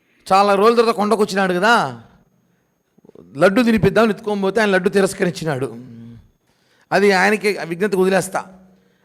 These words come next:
అలాంటి వ్యక్తిని ఐదు సంవత్సరాలు ఈఓగా మనం పరిపాలించుకున్నాడు. గతంలో ఒక తొమ్మిది సంవత్సరాలు ఉన్నాడు. లడ్డు చూసి పారిపోయే వ్యక్తిని కూడా మనం ఇక్కడ పరిపా-, అక్కడ మ-, ఇక్కడ మనల్ని కంట్రోల్లో పెట్టాడు. పవర్ ఎప్పుడు శాశ్వతం కాదు. వెంకటేశ్వర స్వామిని పవర్, పవర్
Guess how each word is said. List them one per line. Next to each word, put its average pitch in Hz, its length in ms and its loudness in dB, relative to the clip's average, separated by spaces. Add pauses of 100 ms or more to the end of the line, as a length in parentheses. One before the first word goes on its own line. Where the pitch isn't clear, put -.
(100)
అలాంటి 196 260 -2
వ్యక్తిని 214 680 -4
ఐదు 208 220 0
సంవత్సరాలు 220 480 -2
ఈఓగా 226 420 0
మనం 208 180 -2
పరిపాలించుకున్నాడు. 175 800 -6 (840)
గతంలో 226 260 0
ఒక 208 100 -6
తొమ్మిది 220 240 -4
సంవత్సరాలు 226 300 -4
ఉన్నాడు. 160 240 -8 (520)
లడ్డు 175 500 -2
చూసి 254 160 0
పారిపోయే 233 460 0
వ్యక్తిని 220 300 -4
కూడా 240 160 2
మనం 208 580 -2
ఇక్కడ 185 140 -4
పరిపా-, 190 540 -4
అక్కడ 185 240 -6 (100)
మ-, 151 280 -6
ఇక్కడ 170 200 -8
మనల్ని 196 240 -2
కంట్రోల్లో 202 300 -2
పెట్టాడు. 147 340 -8 (1400)
పవర్ 254 220 4
ఎప్పుడు 254 220 2
శాశ్వతం 240 400 0
కాదు. 208 440 2
వెంకటేశ్వర 226 380 2
స్వామిని 226 280 2
పవర్, 208 480 0
పవర్ 208 200 2